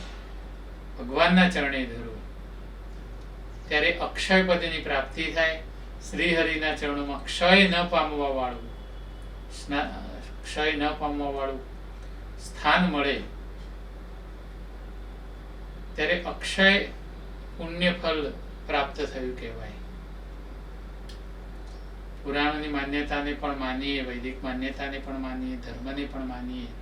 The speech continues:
કારણ કે ન માનીને પણ પાછા આપણા ભાવને તો ક્ષતિ પહોંચાડીએ છીએ.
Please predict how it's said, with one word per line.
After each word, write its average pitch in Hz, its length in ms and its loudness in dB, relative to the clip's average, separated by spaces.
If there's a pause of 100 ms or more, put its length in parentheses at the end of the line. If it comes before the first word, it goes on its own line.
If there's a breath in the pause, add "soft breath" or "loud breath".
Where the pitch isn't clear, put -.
(1500)
કારણ 151 220 6
કે 165 180 0
ન 151 120 2
માનીને 170 560 4
પણ 175 320 2
પાછા 160 300 2
આપણા 160 180 2
ભાવને 143 460 2
તો 180 140 -2
ક્ષતિ 190 360 -2
પહોંચાડીએ 170 560 -2
છીએ. 135 240 -12